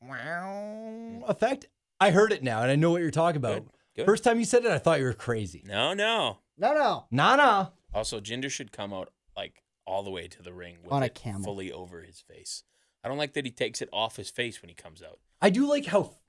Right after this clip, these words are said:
Speaker 1: when he whips it down, though. I like the reveal.
Speaker 2: So do I, but he should do that in the ring 'cause he looks like such a fucking badass when it's over his face.
Speaker 1: Yeah.
Speaker 2: Not that he doesn't when it's off, but, like, it just looks so menacing that I'm like, "Why don't you just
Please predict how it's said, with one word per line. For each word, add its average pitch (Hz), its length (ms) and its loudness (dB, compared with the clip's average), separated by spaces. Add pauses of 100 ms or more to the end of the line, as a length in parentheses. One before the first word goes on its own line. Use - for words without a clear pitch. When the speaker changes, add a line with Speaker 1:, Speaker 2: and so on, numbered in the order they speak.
Speaker 1:
when 165 160 2
he 160 80 4
whips 147 280 2
it 131 100 -4
down, 120 300 2
though. 78 120 -6
I 87 80 -6
like 151 200 2
the 170 100 2
reveal. 127 560 2
Speaker 2:
So 208 100 0
do 226 140 -2
I, 180 220 0
but 202 120 -4
he 214 60 -6
should 160 160 -6
do 185 80 -10
that 185 160 0
in 180 100 -6
the 156 80 -4
ring 143 280 -4
'cause - 140 -12
he 156 100 -8
looks 156 320 -4
like 127 160 -4
such - 280 -8
a 180 60 -12
fucking 165 600 -6
badass 117 580 -6
when 92 100 -16
it's 90 140 -16
over 107 240 -8
his 98 140 -10
face. - 480 -10 (120)
Speaker 1:
Yeah. 90 220 -4 (460)
Speaker 2:
Not 107 140 -12
that 92 100 -12
he 92 60 -14
doesn't 92 300 -8
when 92 140 -16
it's - 100 -18
off, 95 280 -8
but, 98 100 -14
like, 92 280 -8 (200)
it 101 60 -20
just 113 200 -12
looks 117 200 -6
so 120 140 -6
menacing 98 520 -8
that 87 100 -20
I'm 85 120 -20
like, 90 140 -20
"Why 90 100 -10
don't 98 100 -10
you 98 80 -12
just 98 160 -16